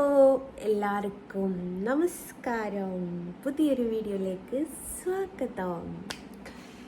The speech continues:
എല്ലാവരും സുഖമായിട്ടിരിക്കുന്നു എന്ന് വിചാരിക്കുന്നു. ഞാനും സുഖവും സേഫും ആയിട്ടിരിക്കുന്നു. പെയിന്റ് ചെയ്യായിരുന്നു, അവിടെ ഉണങ്ങാൻ വെച്ചതിന് ശേഷം just നിങ്ങളുടെ അടുത്തൊന്ന് കുശലം പറഞ്ഞിട്ട് പോകാമെന്ന് കരുതി.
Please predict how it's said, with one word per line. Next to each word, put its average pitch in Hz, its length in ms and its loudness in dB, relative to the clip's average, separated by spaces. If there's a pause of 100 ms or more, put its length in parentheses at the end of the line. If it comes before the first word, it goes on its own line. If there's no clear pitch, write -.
(440)
എല്ലാവരും 240 600 8
സുഖമായിട്ടിരിക്കുന്നു 208 760 0
എന്ന് 196 140 2
വിചാരിക്കുന്നു. 196 800 0
ഞാനും 190 380 -2
സുഖവും 190 600 -2
സേഫും 196 380 -2
ആയിട്ടിരിക്കുന്നു. 185 840 -2 (260)
പെയിന്റ് 180 260 -2
ചെയ്യായിരുന്നു, 165 760 -4
അവിടെ - 180 -6
ഉണങ്ങാൻ 165 480 -4
വെച്ചതിന് 180 480 -4
ശേഷം 247 420 2 (580)
just - 520 2
നിങ്ങളുടെ 240 280 4
അടുത്തൊന്ന് 196 320 0
കുശലം 190 380 -2
പറഞ്ഞിട്ട് 180 360 -4
പോകാമെന്ന് 170 440 -4
കരുതി. 165 460 -2